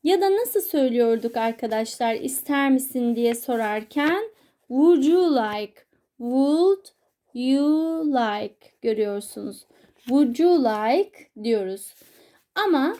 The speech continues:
kısaca want some soup, biraz ister misin? Evet, lütfen dediğine göre ve ardından teşekkür etmiş Kemal. Ee, ne demeli arkadaşlar burada? Don't cut it. Onu kesme.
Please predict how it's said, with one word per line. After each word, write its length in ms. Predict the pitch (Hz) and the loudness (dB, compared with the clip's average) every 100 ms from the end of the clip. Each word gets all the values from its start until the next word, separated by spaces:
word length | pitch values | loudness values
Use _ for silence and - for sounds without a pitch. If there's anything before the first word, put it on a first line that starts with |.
| _ | _
kısaca 440 | - 339 359 269 254 | -6 -4 -2 0 0
want 340 | 262 262 269 | 0 2 0
some 320 | 269 247 226 | -2 -6 -6
soup, 380 | 233 - 330 339 | -6 -6 -6 -6
biraz 280 | 320 294 269 | 0 0 0
ister 400 | 269 - 269 226 | -4 -4 -4 -4
misin? 240 | 220 - - | -8 -8 0
Evet, 400 | 294 311 294 269 | 0 2 -2 -4
lütfen 840 | 311 302 - - 247 226 226 220 | -4 -4 -10 -4 -2 0 -4 -2
dediğine 520 | 233 220 233 233 247 | -2 -2 -2 0 0
göre 600 | 220 214 214 226 269 381 - _ _ | 0 -2 2 2 2 0 -6 _ _
ve 60 | 254 | -2
ardından 760 | 240 277 339 339 320 311 320 311 | 0 2 0 0 0 0 -2 -2
teşekkür 600 | 285 - 254 240 - 320 | -6 -6 -8 -8 -6 -4
etmiş 540 | 320 - 240 233 - | -4 -4 -4 -4 -8
Kemal. 540 | 233 214 208 226 311 427 - _ _ _ _ _ _ _ | -8 -6 -4 -2 0 0 -4 _ _ _ _ _ _ _
Ee, 600 | 233 226 226 226 226 220 220 | -2 -2 0 0 0 -2 0
ne 220 | 302 453 | 2 2
demeli 380 | 359 247 214 214 | 2 2 0 -4
arkadaşlar 960 | 214 214 208 202 208 - 233 214 208 | -6 -8 -10 -8 -10 -10 -8 -8 -6
burada? 540 | 208 214 214 254 339 370 _ _ - | -6 -4 0 0 0 -4 _ _ 2
Don't 440 | 359 381 381 - - | 2 4 -4 -8 -6
cut 280 | 262 240 233 | -4 -4 -6
it. 260 | 208 - - | -10 -10 -2
Onu 300 | 269 320 370 | 4 4 2
kesme. 580 | 381 330 - 214 196 | 0 -2 -4 -10 -12